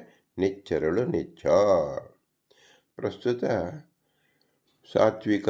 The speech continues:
ಪುರಾಣದಲ್ಲಿ ನಾವು ಮೊಟ್ಟ ಮೊದಲಿಗೆ ವಿಷ್ಣು ಪುರಾಣವನ್ನು ತಿಳಿದೆವು, ಭಾಗವತ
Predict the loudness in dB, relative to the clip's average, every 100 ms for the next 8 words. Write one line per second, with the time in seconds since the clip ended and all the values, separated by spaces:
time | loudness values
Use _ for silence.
0 | -2 0 0 0 0 -2 -2 -2 0 0
1 | 0 -2 -4 -6 -18 _ _ _ -10 -10
2 | -6 -2 0 -2 -2 0 0 0 -2 -6
3 | -8 -4 -2 0 0 -2 -4 -6 -6 -2
4 | 0 -2 -4 -8 -12 _ _ _ _ _
5 | _ -4 0 0 0 -2 -2